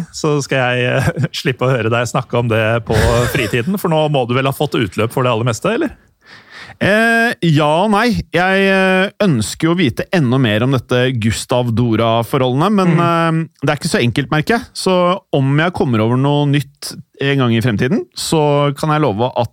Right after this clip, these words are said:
Speaker 2: da
Speaker 1: Mm.
Speaker 2: blir det kanskje ikke Svea Gustav, men da blir det Dora. Eh,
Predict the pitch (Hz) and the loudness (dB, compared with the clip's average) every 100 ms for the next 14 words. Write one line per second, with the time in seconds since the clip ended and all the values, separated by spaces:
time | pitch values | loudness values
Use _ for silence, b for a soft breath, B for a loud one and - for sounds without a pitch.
0 | - 131 123 120 123 - - 135 - 120 | -2 0 2 0 0 -4 -4 -4 -2 0
1 | 120 123 110 - 175 180 131 117 117 123 | 0 0 -2 -2 -2 0 0 0 0 0
2 | 131 _ 123 110 95 117 120 127 B B | -2 _ -4 -2 0 0 2 0 B B
3 | B B B B _ 143 139 139 143 | B B B B _ 0 2 2 2